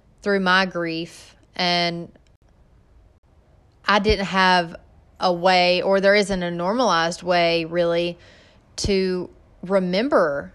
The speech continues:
the people that we've lost, to remember the things that we've lost.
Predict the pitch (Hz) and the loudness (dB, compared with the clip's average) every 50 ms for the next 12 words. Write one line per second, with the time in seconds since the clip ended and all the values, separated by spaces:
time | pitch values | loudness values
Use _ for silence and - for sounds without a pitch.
0 | - - - 190 180 185 - - 202 185 175 180 175 180 170 - 180 180 170 160 | -20 -20 -10 -8 -8 -8 -6 -6 -8 -6 -4 -2 -2 0 0 -2 -2 -4 -6 -6
1 | 165 160 151 147 147 - 165 165 - - - - - - - - 196 185 190 185 | -6 -6 -4 -4 -4 -4 -6 -6 -10 -12 -14 -16 -18 -10 -6 -2 -2 -2 -2 -2
2 | 185 190 190 190 196 240 294 302 254 190 180 185 175 175 160 - 170 165 170 165 | -2 -2 -2 -2 0 0 2 2 2 0 0 -2 -6 -8 -6 -6 -6 -6 -6 -6
3 | 165 165 160 160 151 - - - | -4 -4 -2 -2 -2 -4 -8 -12